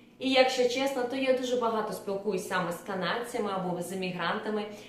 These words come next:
які приїхали до Канади, мають permanent residence або паспорт Канади, але це не українці. І ніхто з них ще не помер. І всі беруть лікарняні, і всі беруть відпустки.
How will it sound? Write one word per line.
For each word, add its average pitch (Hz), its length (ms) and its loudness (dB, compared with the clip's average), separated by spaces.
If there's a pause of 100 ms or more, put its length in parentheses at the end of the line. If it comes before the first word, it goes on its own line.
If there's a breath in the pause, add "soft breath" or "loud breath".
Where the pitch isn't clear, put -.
(180 loud breath)
які 190 240 -2
приїхали 196 540 0
до 185 180 2
Канади, 196 440 0
мають 180 360 -2
permanent 170 460 0
residence 170 500 0
або 175 120 -4
паспорт 175 500 -2
Канади, 170 480 0
але 165 280 0
це 180 120 -2
не 165 160 0
українці. 160 720 0 (380 loud breath)
І 254 240 0
ніхто 285 460 4
з - 100 -2
них 311 140 4
ще 285 240 2
не 277 120 4
помер. 208 640 4
І - 60 -10
всі - 320 0
беруть 262 340 2
лікарняні, 185 760 2
і - 320 -12
всі 359 240 0
беруть 285 340 2
відпустки. 240 840 -4